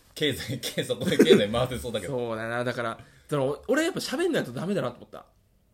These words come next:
Speaker 2: 黙ってんのき-、辛すぎた、ちょっと。
Speaker 1: まあ、ちょっとね、いつもそんなに時間かかんないからさ、三十分とかでさ、いけるけどさ、パーマって時間。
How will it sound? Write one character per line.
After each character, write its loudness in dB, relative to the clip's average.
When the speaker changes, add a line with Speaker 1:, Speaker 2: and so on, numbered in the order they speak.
Speaker 2:
黙 0
っ -8
て -2
ん -2
の -10
き-、 -12
辛 2
す -4
ぎ -4
た、 -6
ち -12
ょ -16
っ -20
と。 -14
Speaker 1:
ま -16
あ、 -14
ち -16
ょ -14
っ -16
と -12
ね、 -14
い -6
つ -8
も -4
そ -4
ん -4
な -2
に -4
時 -8
間 -8
か -20
か -4
ん -4
な -2
い -8
か -10
ら -8
さ、 -10
三 -10
十 -14
分 -14
と -14
か -12
で -14
さ、 -16
い -14
け -14
る -16
け -18
ど -18
さ、 -20
パ -16
ー -12
マ -12
っ -18
て -18
時 -18
間。 -12